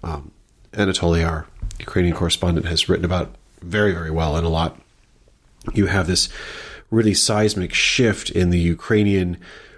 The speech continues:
Orthodox Church and the Orthodox Church of Ukraine, one being aligned with Moscow in theory and under its authority, but now breaking away sort of at a rate of knots. And, you know, we're seeing a sort of unifying,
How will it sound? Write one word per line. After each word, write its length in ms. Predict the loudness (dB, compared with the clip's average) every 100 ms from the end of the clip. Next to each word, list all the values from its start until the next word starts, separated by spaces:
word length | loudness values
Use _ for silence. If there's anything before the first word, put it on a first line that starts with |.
| _
Orthodox 680 | 0 0 2 0 0 -2 -4
Church 420 | 0 0 0 0
and 80 | 0
the 140 | 2
Orthodox 380 | 4 4 0 0
Church 260 | 0 0 0
of 100 | -2
Ukraine, 560 | -4 -2 0 0 -2 -6 -12 -10
one 240 | -2 2 2
being 160 | 4
aligned 240 | 4 2 0
with 120 | 0
Moscow 500 | 0 2 0 -2 -4 -10 -10
in 140 | -8
theory 280 | 0 2 2
and 80 | 2
under 180 | 2
its 160 | 0 -2
authority, 380 | 0 0 2 0
but 280 | -4 -6 -4
now 360 | -2 0 0 -4 -8 -20 -2
breaking 320 | -2 0 -4
away 540 | 0 2 2 -2 -8 -14 _ _ -8
sort 140 | 2
of 80 | 2
at 80 | 4
a 60 |
rate 300 | 0 0 0
of 120 | 0
knots. 540 | 0 0 0 -2 -2 -2
And, 420 | -4 -6 -6 -8
you 140 | 0 0
know, 80 | 2
we're 100 | -2
seeing 340 | 2 2 2
a 40 |
sort 220 | 0 0 -2
of 200 | -4 -8 -10
unifying, 1080 | -6 -2 2 4 2 2 0 0 0 0